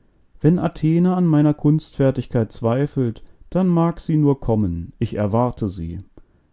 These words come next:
Wann immer sie es wünscht, bin ich bereit, mich mit ihr zu messen.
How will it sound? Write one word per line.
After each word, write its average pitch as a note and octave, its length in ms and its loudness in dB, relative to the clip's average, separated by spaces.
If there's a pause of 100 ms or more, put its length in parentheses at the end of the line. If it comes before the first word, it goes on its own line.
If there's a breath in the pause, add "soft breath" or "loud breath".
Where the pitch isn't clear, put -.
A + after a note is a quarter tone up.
(140)
Wann G2 320 -2
immer D3+ 320 4
sie D3+ 160 -2
es C3 240 -4
wünscht, B2 520 0 (100)
bin D3 120 2
ich D#3+ 140 -2
bereit, C3+ 440 0
mich C#3+ 200 0
mit C#3+ 160 -2
ihr A#2 220 0
zu - 140 -2
messen. A2+ 600 -2